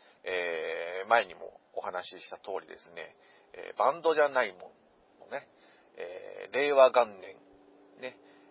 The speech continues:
えー、幕府、う、ツアーですか、えー、の名古屋、あー、公演に行ってまいりましてですね。まあ、なんせこう、初めてのライブ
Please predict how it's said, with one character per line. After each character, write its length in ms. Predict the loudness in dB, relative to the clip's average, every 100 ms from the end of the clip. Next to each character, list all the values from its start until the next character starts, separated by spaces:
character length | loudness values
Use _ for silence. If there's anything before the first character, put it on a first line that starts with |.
| -20
え 580 | -18 -18 -18 -20 -20 -12
ー、 40 |
幕 260 | -12 -12 -18
府、 260 | -16 -16 -16
う、 520 | -20 -20 -16 -14 -14
ツ 140 | -10 -6
ア 100 | -6
ー 20 |
で 80 | -8
す 80 | -6
か、 180 | -6 -6 -20 -20 -14 -6
え 460 | -6 -6 -10 -12
ー、 20 | -10
の 140 | -4
名 180 | 0 2
古 160 | 4
屋、 400 | 8 10 10 6 0 -8
あ 360 | 0 4 4 2
ー、 40 | -2
公 220 | -6 -6
演 100 | -12 -16 -20 -20 -20 -20 -20 -20 -20
に 80 | -20
行 80 | -20
っ 80 | _
て 120 | -4
ま 140 | -2 -2
い 60 |
り 80 | -4
ま 140 | -12
し 80 | -14
て 80 | -18
で 80 | -20
す 100 | -20
ね。 220 | -20 -20 _ -20 -20 -20 _ 0
ま 80 |
あ、 40 | 6
な 260 | 8 8
ん 60 | 6
せ 140 | 0
こ 460 | 0 4 4 6 6
う、 40 |
初 260 | 6 2 2
め 120 | -4
て 80 | -4
の 120 | -4
ラ 180 | 2 4
イ 80 | 2
ブ 140 | -6